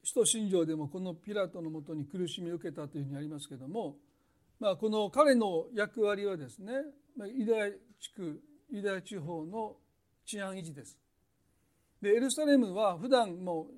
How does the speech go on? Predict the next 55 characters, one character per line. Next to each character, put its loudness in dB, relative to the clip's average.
た -10
く -10
さ -6
ん -2
人 -6
が -4
住 -2
ん -2
で 0
た -6
ん -2
で -6
す -12
け -10
ど -10
も、 0
三 2
大 10
祭 4
り -6
の -6
期 -20
間 -4
で -8
す -16
ね、 -10
イ -2
ス 4
ラ 12
エ 12
ル -2
全 12
土 12
か -6
ら -4
成 0
人 -4
男 -2
性 -6
が -2
祭 -10
り -8
に -10
来 -12
な -6
い -8
と -6
い -2
け -6
な -8
か -8
っ -10
た -12
の -12
で、 0